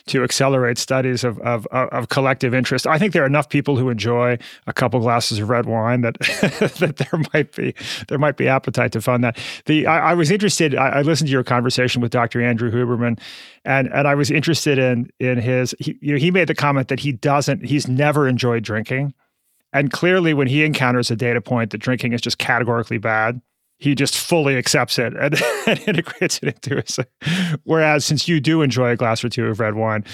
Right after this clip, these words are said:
uh, you know, you're, you're, uh, I mean, it, it, it seems to me that in a world within which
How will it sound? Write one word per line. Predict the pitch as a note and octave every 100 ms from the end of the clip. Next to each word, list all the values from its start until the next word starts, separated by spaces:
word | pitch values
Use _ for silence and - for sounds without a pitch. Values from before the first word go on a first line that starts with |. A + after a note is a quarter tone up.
| - - - -
uh, | A#2+ B2 A2+ A2+ -
you | - C3
know, | A#2+
you're, | A#2 A#2+ A#2+ -
you're, | A#2 A#2+ A2+
uh, | A#2+ - B2
I | D3+
mean, | D#3+ E3
it, | E3 -
it, | D#3+ -
it | D#3+
seems | - B3 A3+
to | G3+
me | F3 D#3
that | D3+
in | - F3+
a | D#3+
world | C3+ A2+ C#3 D3+ E3 B2+
within | B2+ - C3+ B2
which | A#2+ A#2+ -